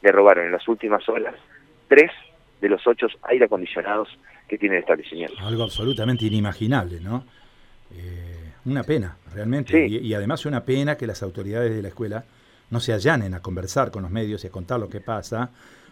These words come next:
Speaker 2: porque la difusión de estos hechos, ¿eh? que la opinión pública conozca estos hechos, ayuda, contribuye y colabora a que las autoridades tomen medidas.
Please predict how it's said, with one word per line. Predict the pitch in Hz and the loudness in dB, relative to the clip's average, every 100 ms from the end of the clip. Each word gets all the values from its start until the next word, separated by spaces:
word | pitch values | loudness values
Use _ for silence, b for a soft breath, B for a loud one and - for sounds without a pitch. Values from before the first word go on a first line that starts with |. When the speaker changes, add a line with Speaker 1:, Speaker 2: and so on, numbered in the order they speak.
| b | b
Speaker 2:
porque | 120 107 107 | -2 -2 -4
la | 98 | -4
difusión | 101 98 98 - 202 190 120 | -6 -6 -8 0 2 4 2
de | 98 | -4
estos | - 90 | -8 -6
hechos, | 113 92 - 98 95 110 - b b b | -6 -6 -8 -8 -6 -8 -14 b b b
¿eh? | 110 135 123 | -4 -4 -4
que | 110 | -6
la | 101 98 | -6 -6
opinión | 104 101 156 | -4 -4 -2
pública | 170 165 143 120 104 | -2 -2 -2 -6 -8
conozca | 98 98 139 180 113 | -6 -4 -2 -2 -6
estos | - 113 104 | -10 -10 -10
hechos, | 90 - 113 131 - b b b | -10 -6 -6 -6 -12 b b b
ayuda, | 95 90 147 160 117 110 - | -12 4 8 8 6 0 -4
contribuye | 104 90 95 117 156 120 104 | -8 -8 -4 0 2 2 -2
y | - | -8
colabora | 98 90 107 156 170 | -10 -6 0 0 0
a | 120 | -4
que | 98 | -8
las | 87 | -10
autoridades | 90 90 92 123 110 | -12 -10 -6 -6 -4
tomen | 117 101 | -6 -6
medidas. | 92 160 180 95 | -6 -4 -4 -4